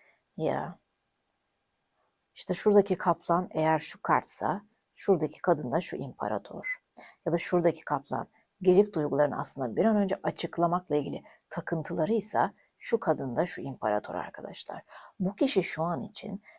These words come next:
sizinle ilgili olabildiğince kendisini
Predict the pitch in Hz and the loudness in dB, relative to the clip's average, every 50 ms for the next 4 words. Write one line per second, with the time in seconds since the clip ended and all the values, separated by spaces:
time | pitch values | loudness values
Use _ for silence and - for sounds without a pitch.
0 | _ - - - 180 170 156 175 220 254 220 160 - 165 185 175 147 - 131 113 | _ -4 -2 0 2 2 4 4 4 4 4 2 2 2 0 0 0 -2 -2 -2
1 | 110 - - _ _ _ _ _ _ - 175 160 160 170 170 170 175 185 180 165 | -2 -4 -6 _ _ _ _ _ _ -6 -4 -2 2 2 2 2 4 2 2 2
2 | 190 233 254 277 226 185 - - - 160 151 147 147 143 - - 170 180 214 208 | 2 -2 -2 -2 -4 -6 -6 -6 -6 -6 -4 -4 -4 -4 -4 -4 -4 -4 -6 -6